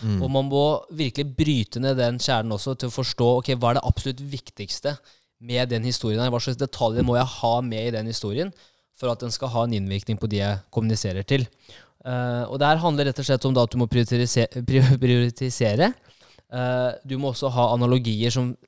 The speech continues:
Speaker 2: folk kjenner seg igjen i, som de, som de tenker at dette er noe som, dette er noe som jeg allerede bruker i hverdagen i dag, og noe som jeg har tilknytning til. Ehm,
Speaker 1: Mm.
Speaker 2: og så ikke fortelle for mange ideer på en gang, og derfor er det veldig ofte, som jeg har sett også,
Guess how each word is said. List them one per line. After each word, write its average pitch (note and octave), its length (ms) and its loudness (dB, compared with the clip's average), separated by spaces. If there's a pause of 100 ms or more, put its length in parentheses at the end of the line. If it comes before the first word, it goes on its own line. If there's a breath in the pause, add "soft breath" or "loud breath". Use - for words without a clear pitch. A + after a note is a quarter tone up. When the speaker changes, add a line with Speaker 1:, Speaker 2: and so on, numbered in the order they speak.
Speaker 2:
folk B2+ 160 2
kjenner A#2+ 260 2
seg B2 180 0
igjen A2 240 0
i, G#3 140 2 (320 loud breath)
som C3+ 160 -4
de, B2 420 0
som C3+ 180 -2
de B2 120 -2
tenker A2+ 300 -2
at A2 80 -4
dette A#2+ 200 -4
er A#2+ 80 2
noe G#2+ 160 4
som, A#2 300 0 (320 soft breath)
dette A#2 160 -4
er B2+ 80 2
noe A2+ 120 2
som B2 140 -4
jeg A#2+ 80 0
allerede A2+ 380 0
bruker A2+ 340 0
i A2+ 60 2
hverdagen G#2+ 440 2
i A2+ 40 2
dag, B2 260 4
og C#3 60 2
noe B2 120 4
som B2+ 140 0
jeg A#2 80 4
har G#2+ 140 4
tilknytning G#2+ 640 -6
til. G#3 180 2 (580 loud breath)
Ehm, B2+ 540 -2 (120)
Speaker 1:
Mm. A2 220 -10 (380)
Speaker 2:
og C#3 80 -4
så F#3 280 2 (480)
ikke - 220 4
fortelle C#3 380 4
for D3+ 100 -2
mange C3+ 300 0
ideer A#2 180 6
på C3 100 4
en B2 120 6
gang, B2 200 6
og C3 120 2
derfor C3+ 280 4
er C#3 120 2
det C#3 140 -2
veldig B2+ 100 2
ofte, B2 260 0
som C3 120 0
jeg B2 40 4
har A#2+ 60 4
sett A#2 240 2
også, D#3 260 2